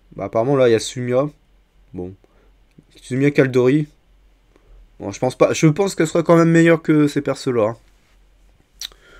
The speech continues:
Je pense, hein, je m'avance peut-être un peu, mais je pense que, voilà. À mon humble avis, ce sera au-dessus de quand même, euh,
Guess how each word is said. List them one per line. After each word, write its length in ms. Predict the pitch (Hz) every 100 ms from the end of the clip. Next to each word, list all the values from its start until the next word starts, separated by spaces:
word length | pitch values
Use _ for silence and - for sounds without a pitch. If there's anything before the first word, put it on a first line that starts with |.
| - _ _ _
Je 160 | 110 170
pense, 420 | 170 156 113 -
hein, 180 | 117 113
je 120 | 110
m'avance 340 | 143 147 156 -
peut-être 280 | 151 - -
un 120 | 143
peu, 340 | 139 175 180
mais 480 | 156 139 135 139 120
je 140 | 117 147
pense 340 | 156 170 165
que, 580 | 156 147 147 147 143 139 _ _ _ _ _ _ _ _ _ _
voilà. 440 | 113 135 139 117 95 _ _ _ _ _ _ _ _ _ _ _ _ _ _ _ _ _ -
À 120 | 147
mon 260 | 160 156
humble 240 | 170 170 165
avis, 480 | 165 156 180 185 170
ce 160 | 156
sera 560 | 147 151 151 151 147 143
au-dessus 460 | 147 139 - 170
de 120 | 160 147
quand 320 | 147 131 139
même, 140 | 120
euh, 220 | 117 120